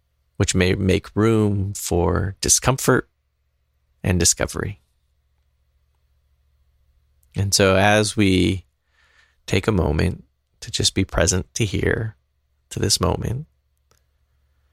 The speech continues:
maybe noticing our breath, you know, and even if you're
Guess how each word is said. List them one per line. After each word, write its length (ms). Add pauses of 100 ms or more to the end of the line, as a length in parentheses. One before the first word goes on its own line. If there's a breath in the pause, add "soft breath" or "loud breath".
(500)
maybe 140
noticing 560
our 100
breath, 680 (1000)
you 100
know, 200
and 460 (1040 soft breath)
even 220
if 180
you're 400